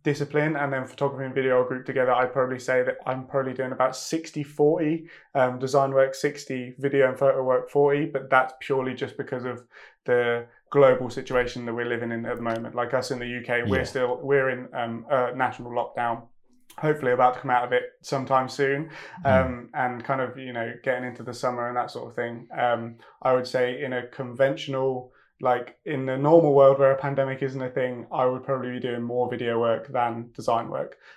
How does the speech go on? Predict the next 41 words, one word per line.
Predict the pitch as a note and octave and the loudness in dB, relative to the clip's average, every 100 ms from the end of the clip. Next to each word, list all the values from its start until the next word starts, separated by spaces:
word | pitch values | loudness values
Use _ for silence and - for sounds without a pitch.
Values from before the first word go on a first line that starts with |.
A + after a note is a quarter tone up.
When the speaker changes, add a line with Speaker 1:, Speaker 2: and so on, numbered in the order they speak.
| _ | _
Speaker 1:
Um, | D3 B2+ A#2 A2+ - | 0 0 0 -6 2
but | C#3+ C3 - _ - | 4 4 0 _ -2
<clears throat> | - | 6
nowadays | A3 F3+ C3+ C#3+ D3 C#3 C3 B2+ - | 8 8 6 6 6 6 0 -2 -6
it | D3+ | -8
just | C#3+ B2+ | -6 -4
works | C3+ C3+ C3+ | 2 2 2
itself | D3+ C3+ B2+ | -2 0 2
into | C#3+ C#3 D3 | 0 2 2
it | D#3+ | 2
because | D3 C#3 C#3 B2 | 2 -4 -4 -4
you | C3 | -6
need | C3 C3 | -8 -8
to | C3 | -8
know | C3 C3 B2+ B2+ - - | -2 0 0 -2 -12 -20
how | - C3+ | 2 2
to | B2+ A2+ | 2 -2
be | B2+ | -6
able | C3 C3 | -6 -8
to, | C#3+ | -4
like, | D3+ D3 - _ | -2 -2 -8 _
create | - D3+ C#3+ C3+ - - | -2 2 2 2 -6 0
thumbnails, | D3+ D3+ D3 C#3+ C#3+ C#3 | 2 2 2 4 2 0
you | |
need | C3+ C3 | -8 -8
to | C3 | -6
know | C3 | -4
how | A#2+ C3+ | -2 -2
to, | C3 B2+ B2 B2 - - _ | 0 0 0 -2 -10 -20 _
um, | C3 B2+ A#2 | -2 -2 -6
put | A2+ D3+ | -4 -4
subtitles | - E3+ E3+ D#3+ D3+ C#3+ | 6 6 6 4 4 2
on | D3 | 0
the | C#3 | 0
videos, | C#3 C#3 C3+ C3+ | 2 2 2 0
you | C3 | -4
need | C3 B2+ | -10 -8
to | |
know | C3 B2+ B2 | -6 -2 0
how | C3+ | 0
to, | B2+ C3 A#2+ B2 | -2 -4 -4 -6